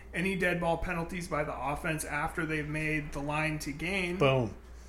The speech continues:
Speaker 1: will result in a loss of fifteen yards and a new first and ten series. Uh, the chop block technique is ruled illegal on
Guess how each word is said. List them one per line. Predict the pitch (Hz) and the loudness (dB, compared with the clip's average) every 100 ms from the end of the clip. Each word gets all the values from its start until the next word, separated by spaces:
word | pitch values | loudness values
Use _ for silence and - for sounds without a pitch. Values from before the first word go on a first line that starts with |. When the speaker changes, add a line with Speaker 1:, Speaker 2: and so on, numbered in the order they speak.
| - - | -14 -4
Speaker 1:
will | 175 170 | 0 0
result | 170 170 165 170 | -2 0 0 2
in | 175 | 0
a | 156 | 2
loss | 151 156 151 | 4 2 2
of | 151 | -4
fifteen | - 160 - 170 | -6 -6 -2 0
yards | 156 156 160 165 - | 2 4 4 2 -2
and | 147 147 | -6 -6
a | |
new | 143 156 156 | -4 -2 -2
first | 151 147 147 147 | -4 -4 -4 -8
and | 139 | -8
ten | 156 139 139 | -8 -8 -8
series. | - - - - - - - - - - - - - - - - | -8 -8 -10 -10 -10 -10 -12 -14 -16 -16 -16 -16 -14 -14 -14 -8
Uh, | 180 165 156 | 0 2 2
the | 160 | 0
chop | - - 202 202 202 | -2 2 6 6 6
block | 175 165 - - | 4 4 4 -4
technique | - 165 180 170 165 165 | -4 -4 0 0 0 0
is | 147 | -2
ruled | 160 165 160 160 | -2 -2 0 -2
illegal | 151 151 156 156 160 156 | -4 -4 -2 -2 -2 -4
on | 139 | -6